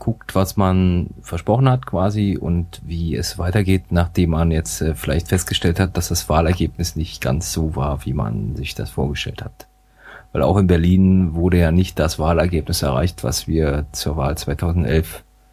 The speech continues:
hier zu den Landtagswahlen erreicht hatten, ne? Und da muss man sich vielleicht Gedanken drüber machen. Oder sollte man sich zumindest Gedanken drüber machen.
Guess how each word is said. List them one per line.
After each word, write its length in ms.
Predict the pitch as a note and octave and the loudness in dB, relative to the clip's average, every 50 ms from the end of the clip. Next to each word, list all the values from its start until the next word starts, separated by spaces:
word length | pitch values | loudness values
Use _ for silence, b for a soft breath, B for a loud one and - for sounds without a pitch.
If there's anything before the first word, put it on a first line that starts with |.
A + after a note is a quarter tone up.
| b b b b b b b b b b _ | b b b b b b b b b b _
hier 560 | _ - - - - G1+ G1+ G1+ - - F#2 - _ _ _ _ _ _ - - - _ | _ -20 -16 -10 -6 -4 -4 -4 -6 -6 -10 -14 _ _ _ _ _ _ -20 -20 -20 _
zu 120 | - - | -16 -8
den 140 | - - - | -6 -4 -2
Landtagswahlen 580 | - B1 - - F2+ - - - - G#1 G#1 G1+ | -2 -2 -2 -2 -2 -4 -4 -6 -6 -6 -4 -4
erreicht 320 | - A#1 C#2 F2 - - | -4 -4 -4 -4 -4 -4
hatten, 320 | - - - - G#2+ - E2+ - - - _ | -6 -6 -6 -8 -10 -10 -10 -12 -16 -16 _
ne? 260 | - D2+ E2+ A2+ C3 B2+ - - | -6 -4 -2 -2 -2 -2 -4 -8
Und 160 | G#2 F#2 F2 | -8 -6 -4
da 100 | E2 D#2+ | -4 -2
muss 240 | D#2+ D#2+ E2+ - - | -2 -2 -2 0 2
man 140 | F#2 F2 D#2+ | 2 2 2
sich 200 | E2+ F2 - - | 2 -2 -4 -4
vielleicht 560 | - D#2+ C2+ C#2+ F#2+ A2 A2+ - - - - _ _ b b b b b b b b b b b _ | -4 -2 0 2 2 2 0 -2 -6 -14 -20 _ _ b b b b b b b b b b b _
Gedanken 400 | - - - - C2 - - - | -12 -8 -6 -4 -4 -6 -6 -8
drüber 220 | - - D2+ B1+ | -8 -6 -6 -4
machen. 420 | - - - - F2 F2+ F#2 F#2 - - _ _ _ _ _ _ _ _ _ _ _ _ _ _ _ _ _ _ _ _ _ | -4 -6 -6 -6 -6 -8 -8 -10 -12 -16 _ _ _ _ _ _ _ _ _ _ _ _ _ _ _ _ _ _ _ _ _
Oder 160 | - E2+ D#2+ | -6 -4 -2
sollte 300 | D#2+ E2 E2 G2 A#2 B2 | 0 2 2 2 2 2
man 160 | F#2 D2+ C#2 C#2 | 0 0 -2 -4
sich 180 | C#2+ C#2+ - | -6 -8 -10
zumindest 380 | - - - D2 D2+ E2+ - - | -10 -10 -8 -8 -8 -10 -10 -10
Gedanken 280 | - - C#2+ - - | -8 -8 -8 -8 -8
drüber 200 | - E2 F2 F2 | -8 -8 -8 -8
machen. 320 | F2+ D#2+ F#2+ G#2+ A2+ A#2+ | -8 -6 -4 -4 -4 -4